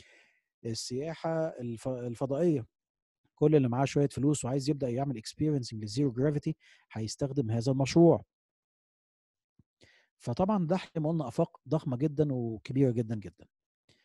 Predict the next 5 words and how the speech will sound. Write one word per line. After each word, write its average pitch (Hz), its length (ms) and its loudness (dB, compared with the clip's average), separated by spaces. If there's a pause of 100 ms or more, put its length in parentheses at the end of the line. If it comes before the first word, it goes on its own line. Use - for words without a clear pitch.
(840)
أول 220 220 4
حاجة 196 300 0
إحنا 143 180 -4
محتاجين 160 480 0
ال-، 135 360 -4